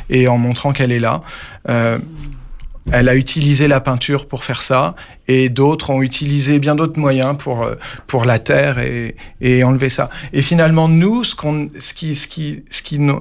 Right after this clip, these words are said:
ce qu'on avait vraiment envie de faire, ou la mission qu'on s'était donnée, c'était de, tout à coup, d'enlever ce voile et de redonner, euh, de redonner à ce personnage qu'on avait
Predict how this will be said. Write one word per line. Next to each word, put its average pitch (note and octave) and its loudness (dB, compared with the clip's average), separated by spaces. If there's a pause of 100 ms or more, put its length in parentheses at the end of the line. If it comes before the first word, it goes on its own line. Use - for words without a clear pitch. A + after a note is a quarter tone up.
ce - -6
qu'on D3 2
avait D3 4
vraiment F#3+ 2
envie E3+ -2
de - -10
faire, D#3 -2
ou C#3+ -2
la C#3 0
mission D#3 0
qu'on C3+ -2
s'était D#3+ -2
donnée, D3 4
c'était D3+ -2
de, C3+ 0 (300)
tout - -6
à D#3 4
coup, G3 -8
d'enlever E3 2
ce F3 -2
voile D3 2
et C#3+ 0
de C3+ 0
redonner, D#3+ 2 (320)
euh, C3 2
de C#3 0
redonner D#3 2
à E3 4
ce D3 -4
personnage D3 -2
qu'on C#3+ -2
avait C3+ 0